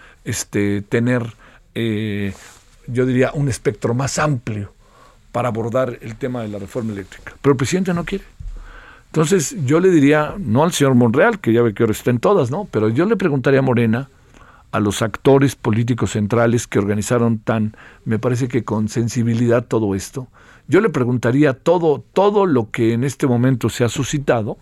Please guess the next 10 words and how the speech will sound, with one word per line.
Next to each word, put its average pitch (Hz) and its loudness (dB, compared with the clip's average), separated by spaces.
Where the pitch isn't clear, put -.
eh, 110 0
en 101 -2
relación 107 0
al, 110 0
eh, 98 -2
Parlamento 120 0
abierto, 123 0
¿para 104 0
qué - -4
sirvió? 147 0